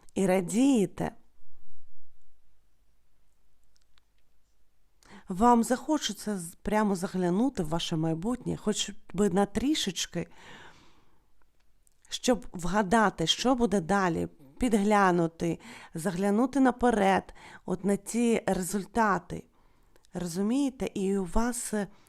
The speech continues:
ви стаєте на ці результати, яких зараз будете добиватися, і трішечки заглянути в майбутнє. Ви зрозумієте, що на вас чекає попереду. Те, що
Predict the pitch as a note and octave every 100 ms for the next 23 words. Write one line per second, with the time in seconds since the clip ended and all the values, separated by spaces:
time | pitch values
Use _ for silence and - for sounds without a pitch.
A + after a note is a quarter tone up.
0 | - F3 F#3 - A3 G#3+ G#3+ F3 E3+ E3
1 | - E3+ E3 E3 G3 F#3 E3+ - D#3 D#3+
2 | E3+ E3 D#3+ D#3+ D#3+ D#3+ D#3+ E3 E3+ F3
3 | D4+ D4+ - E3+ F3 - - - A3+ G#3
4 | G3+ - - - E3 - - E3 E3+ D#3
5 | D#3+ D#3+ D#3 D#3+ E3 E3+ D3 C#3+ D#3+ D#3
6 | E3 E3+ D#3+ G3+ F3+ - D3 - D3+ D#3
7 | D#3 - D#3 - E3 E3+ - E3 - D3
8 | - - - - _ _ _ _ - -
9 | - - - A#3 A3+ - A3 G#3 F#3